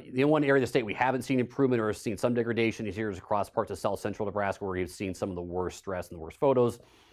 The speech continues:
And across the Corn Belt, we've definitely seen some degradation across eastern Iowa and up into Minnesota, where it's been very dry. In terms of seven-day precipitation, very good precipitation amounts, uh,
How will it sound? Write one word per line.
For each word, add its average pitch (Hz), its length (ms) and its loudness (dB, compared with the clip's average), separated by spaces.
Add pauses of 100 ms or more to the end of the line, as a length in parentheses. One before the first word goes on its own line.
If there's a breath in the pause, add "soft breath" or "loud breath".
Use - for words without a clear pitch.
(320 soft breath)
And 135 80 2
across 131 300 2
the 131 60 -6
Corn 135 220 2
Belt, 120 180 4
we've 107 140 -2
definitely 113 280 2
seen 107 260 -2
some 104 120 -12
degradation 101 520 -2
across 98 320 -2
eastern 101 260 -10
Iowa 98 340 0
and 92 100 0
up 90 120 -4
into 90 140 -6
Minnesota, 87 460 -6
where 85 180 -8
it's - 80 -16
been 87 180 -10
very 80 220 -12
dry. 80 340 -10
In - 1400 -20
terms 147 140 0
of 117 40 -4
seven-day 147 320 4
precipitation, 143 680 0
very 131 180 4
good 123 140 0
precipitation 123 640 -2
amounts, 120 440 0
uh, 101 280 -4